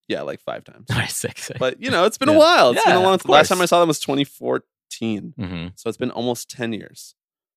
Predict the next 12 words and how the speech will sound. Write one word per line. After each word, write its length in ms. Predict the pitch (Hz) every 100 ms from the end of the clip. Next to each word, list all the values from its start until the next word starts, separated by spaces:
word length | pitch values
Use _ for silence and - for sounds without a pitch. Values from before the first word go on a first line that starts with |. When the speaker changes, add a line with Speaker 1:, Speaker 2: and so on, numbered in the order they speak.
| _ _ -
Speaker 1:
Uh, 60 |
I 240 | 101 98 95
did 160 | 104
not 180 | 113 110
see 100 | 117
them 160 | 107 104
on 120 | 101
their, 300 | 98 95 95 - _ _ _ _ _
their 320 | 208 208 90 87 - -
most 400 | 104 98 - -
recent 300 | 104 90 82
tour. 380 | 92 82 120